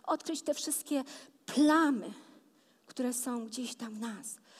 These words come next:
Wiecie, i ten trędowaty narusza prawo. I ja myślę, że on słyszał o Panu Jezusie, słyszał, to jest początek służby Pana Jezusa, że gdzieś on kogoś uzdrowił, tak?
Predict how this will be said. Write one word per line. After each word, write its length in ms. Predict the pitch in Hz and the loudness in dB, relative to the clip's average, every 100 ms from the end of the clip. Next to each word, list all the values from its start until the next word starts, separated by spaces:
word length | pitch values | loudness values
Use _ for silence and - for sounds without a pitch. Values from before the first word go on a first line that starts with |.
| - - | -10 -6
Wiecie, 160 | 381 | -2
i 80 | 339 | 2
ten 160 | 370 349 | 2 2
trędowaty 580 | 392 359 349 427 453 392 | 2 4 8 8 8 4
narusza 400 | 359 392 - 359 | 4 2 2 0
prawo. 540 | - 339 226 190 - - - - 294 | 8 8 8 4 -8 -12 -18 -14 2
I 40 | |
ja 100 | 392 | 4
myślę, 340 | 440 453 403 381 | 6 2 0 2
że 140 | 381 | 2
on 120 | 370 | 0
słyszał 520 | - - 440 440 359 - | 0 4 6 6 4 4
o 100 | 302 | 2
Panu 260 | 392 381 | 0 2
Jezusie, 720 | 359 302 349 330 - 220 226 302 - - - - | 2 2 0 0 0 2 2 0 -8 -20 -20 -12
słyszał, 380 | - 403 415 349 | -2 0 2 0
to 60 | |
jest 140 | 339 - | -2 -2
początek 460 | 330 392 427 330 | -2 0 0 -4
służby 360 | - 392 311 339 | -2 -2 0 -2
Pana 260 | 339 339 | 0 0
Jezusa, 680 | 330 311 302 269 - 226 233 | 0 0 -2 -4 -4 -2 -2
że 180 | 262 320 | 0 -2
gdzieś 260 | 240 392 - | 0 -2 0
on 300 | 330 415 - | 0 -2 0
kogoś 320 | 392 381 - | 0 0 -2
uzdrowił, 640 | 339 247 294 311 240 220 | -4 0 4 4 4 -2
tak? 400 | 269 247 254 - | 2 2 2 -4